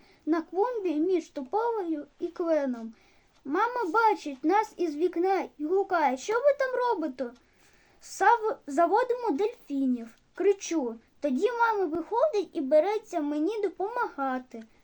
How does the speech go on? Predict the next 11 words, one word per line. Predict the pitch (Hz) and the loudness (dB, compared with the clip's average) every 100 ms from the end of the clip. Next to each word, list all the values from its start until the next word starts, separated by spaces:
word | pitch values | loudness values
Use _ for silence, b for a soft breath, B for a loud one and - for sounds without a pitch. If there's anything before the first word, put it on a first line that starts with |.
| B B B | B B B
А | 269 | -2
тато | 262 440 508 415 | 2 2 2 0
майструє | 320 302 294 - 392 466 440 320 | 0 0 -4 -4 -2 2 2 2
навколо | 269 262 - 349 311 277 | 0 -4 -6 -6 -4 -6
клумби | 320 370 480 453 277 B B 262 | -2 0 0 0 0 B B -6
дерев'яний | 269 294 269 415 453 359 | -2 0 2 0 2 -2
парканчик. | 311 359 392 320 285 254 - 254 - b b b b | 0 -2 0 0 2 0 -4 -10 -10 b b b b
Гойдалка | 269 392 359 403 330 330 | -2 0 2 0 0 -4
під | 254 262 - | -4 -14 -8
кленом | 330 392 539 427 262 254 b b b | -2 -2 0 -2 -4 -8 b b b
широка. | - 330 339 453 403 - 247 | -10 -4 0 2 2 -2 -12